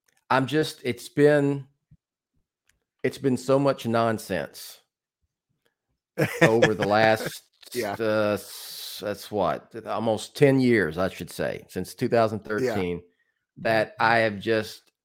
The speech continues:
Speaker 1: I, I don't get, uh, overly excited, but
Speaker 2: Yeah.
Speaker 1: I don't, like, go, yeah, I'm not saying it, "Oh, this all looks like it sucks." That's not, I'm not doing that either.
Speaker 2: Yeah.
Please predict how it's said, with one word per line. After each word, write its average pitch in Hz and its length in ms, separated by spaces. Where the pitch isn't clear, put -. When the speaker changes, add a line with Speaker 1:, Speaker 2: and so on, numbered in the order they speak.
Speaker 1:
I, - 100
I 113 180
don't 120 340
get, 110 440
uh, - 240
overly 110 440
excited, 170 800
but 117 160
Speaker 2:
Yeah. 113 80
Speaker 1:
I 117 60
don't, 131 360
like, 113 340
go, 107 420
yeah, 117 200
I'm 123 180
not 131 180
saying 131 320
it, 95 180
"Oh, 110 100
this 135 240
all 113 220
looks 110 220
like 101 160
it 73 100
sucks." - 480
That's 110 240
not, 120 260
I'm 120 140
not 131 140
doing 127 160
that 107 180
either. 120 180
Speaker 2:
Yeah. 135 120